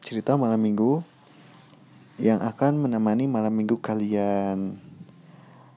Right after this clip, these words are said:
Oke, i-, yang akan kalian dengar di podcast ini adalah tentang diskusi,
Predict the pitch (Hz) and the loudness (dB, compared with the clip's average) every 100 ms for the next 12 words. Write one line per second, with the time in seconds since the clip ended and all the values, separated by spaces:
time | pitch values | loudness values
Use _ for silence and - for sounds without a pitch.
0 | - - 127 - - 135 139 147 151 151 | -20 -12 -12 -10 -6 -2 0 0 0 -2
1 | 151 147 190 - - - - - - - | -2 -4 -8 -12 -12 -20 -20 -20 -20 -20
2 | - _ - - - _ 131 151 147 117 | -20 _ -20 -20 -20 _ 0 2 0 -2
3 | 123 110 107 107 143 139 107 107 107 117 | -2 -2 -2 0 -2 -2 -2 -2 -6 -8
4 | - - - 127 131 127 110 107 110 107 | -12 -10 -6 -4 -4 -4 -2 0 0 -2
5 | 107 - _ - - _ _ - - - | -6 -18 _ -20 -20 _ _ -20 -18 -10
6 | 110 107 131 139 139 139 139 139 - - | -8 -2 0 2 0 -4 -6 -8 -10 -20
7 | - _ _ - - - - _ _ _ | -20 _ _ -20 -20 -20 -20 _ _ _
8 | _ _ - - 120 - 131 165 190 | _ _ -8 -4 -4 0 0 0 -2